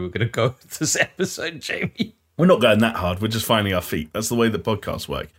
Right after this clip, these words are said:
Speaker 2: You just start
Speaker 1: Fair.
Speaker 2: talking and you see what happens. We could start again for all we know.
Speaker 1: Finding, finding our feet. This is episode, like, what, one, one one five? Like, i-,
Speaker 2: Yeah.
Speaker 1: if there was ever any feet to be found, buddy.
Speaker 2: Oh, no, but this is like, you know those long-running American sitcoms where, oh,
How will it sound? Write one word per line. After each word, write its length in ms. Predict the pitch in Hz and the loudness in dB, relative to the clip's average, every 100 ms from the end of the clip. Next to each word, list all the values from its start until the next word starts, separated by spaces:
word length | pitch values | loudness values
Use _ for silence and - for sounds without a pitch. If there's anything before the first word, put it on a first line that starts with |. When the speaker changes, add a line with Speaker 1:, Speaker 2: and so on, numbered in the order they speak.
| _ _ | _ _
Speaker 2:
You 80 | 139 | 0
just 160 | 131 - | 0 4
start 200 | 120 - | 4 6
Speaker 1:
Fair. 160 | 135 | 4
Speaker 2:
talking 160 | 117 110 | 2 0
and 80 | 95 | -2
you 80 | |
see 140 | 90 110 | -2 -2
what 100 | 98 | 0
happens. 360 | 104 - - - | -2 -4 -12 0
We 120 | 208 | 4
could 200 | 226 170 | 4 4
start 260 | - 147 139 | 2 4 4
again 300 | 131 185 277 | 2 0 0
for 140 | 277 104 | 0 -2
all 80 | |
we 100 | 80 | -2
know. 60 | - | -4
Speaker 1:
Finding, 480 | - 196 208 202 185 - | 2 2 4 2 0 -6
finding 500 | - - 175 180 170 | -14 -8 -4 -2 -2
our 160 | 156 147 | -2 -4
feet. 240 | 160 123 | -2 -4
This 160 | - 117 | -4 -6
is 140 | 139 | -4
episode, 280 | 139 135 139 | -6 -6 -6
like, 140 | 113 101 | -4 -4
what, 220 | 131 - | -4 -6
one, 280 | 104 120 - | -6 -6 -4
one 200 | 113 117 | -4 -4
one 140 | 120 | -6
five? 600 | 113 95 90 123 240 262 | -6 -4 -2 -2 -6 -8
Like, 280 | - 92 - _ _ _ _ _ _ - | -6 -6 -6 _ _ _ _ _ _ 2
i-, 40 | |
Speaker 2:
Yeah. 240 | 349 339 | 4 4
Speaker 1:
if 40 | 185 | 4
there 80 | 147 | 2
was 140 | 139 | 0
ever 160 | 180 123 | 0 0
any 240 | 123 120 | 0 -2
feet 320 | - 147 131 | -2 -4 -4
to 80 | 107 | -6
be 100 | 92 | -6
found, 460 | 90 110 82 71 - | 0 0 0 -6 -12
buddy. 320 | 85 87 - _ _ - | -12 -12 -16 _ _ 4
Speaker 2:
Oh, 200 | 185 165 | 6 8
no, 200 | 160 151 | 6 6
but 140 | 131 | 4
this 220 | 170 175 | 2 2
is 100 | 185 | 2
like, 320 | 165 151 - | 2 2 0
you 80 | 165 | 0
know 140 | 170 165 | 4 6
those 200 | 143 131 | 6 4
long-running 520 | 135 135 127 120 117 | 4 4 4 4 6
American 380 | 113 123 120 117 | 6 4 2 -2
sitcoms 540 | - 123 - 143 139 | 0 -2 -2 -2 0
where, 200 | 110 98 | 2 2
oh, 260 | 107 101 98 | 4 2 2